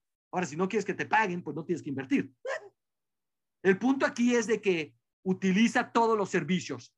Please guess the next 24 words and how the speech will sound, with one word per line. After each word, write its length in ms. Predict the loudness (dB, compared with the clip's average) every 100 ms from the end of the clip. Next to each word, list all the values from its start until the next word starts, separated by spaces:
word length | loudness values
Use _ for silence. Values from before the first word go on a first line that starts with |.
| _ _
Si 200 | -6 0
no 180 | 2
lo 60 | 2
estás 240 | 0 -4
haciendo, 600 | -6 -6 -4 0 -2 -4 _ _ _ _ -20 _ _ _ _
solamente 540 | -2 2 2 0 -4 -2
cambia 340 | 0 2 0
tu 120 | -4
perspectiva. 640 | -6 -6 -6 -8 -10 -10 -14 _ _ _ _ _ _ _ _
Haz 240 | 2 2 2
este 220 | -4 -4
negocio 340 | 0 0 0
para 220 | -2 -2 -4
que 80 |
te 180 | -6 -6
libere, 560 | -6 2 4 4 0 -8 _
para 180 | -6 -4
que 100 | -4
te 140 | -4
genere 440 | -4 -2 -2 0 0
riqueza. 520 | -2 -6 -6 -10 -20 _ _
No 240 | -2 0 2
lo 180 | 2
hagas 440 | 6 4 2 -12